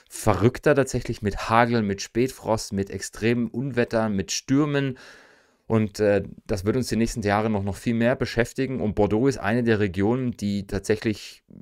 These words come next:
klimatisch bedingt davon extrem beeinflusst ist, weil sie eine sehr krasse Nähe zum Atlantik hat,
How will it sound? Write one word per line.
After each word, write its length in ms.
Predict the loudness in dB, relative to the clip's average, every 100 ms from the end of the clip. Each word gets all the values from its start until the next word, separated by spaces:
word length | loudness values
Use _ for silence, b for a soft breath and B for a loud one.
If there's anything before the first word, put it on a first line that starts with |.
| -20 _ _ -18 -16
klimatisch 640 | -2 0 2 2 0 -2 -4
bedingt 440 | -2 -2 -2 -6
davon 300 | -8 -4 -4
extrem 400 | -4 -6 0 2
beeinflusst 500 | 2 -2 -2 -4 -2
ist, 300 | -6 -6 -2
weil 180 | 0 0
sie 140 | 0
eine 140 | 0 0
sehr 260 | 2 2
krasse 460 | 2 -6 -4 -2 0
Nähe 300 | 2 2 0
zum 180 | -2 -4
Atlantik 640 | -4 0 -2 -2 -6 -2
hat, 240 | -2 -2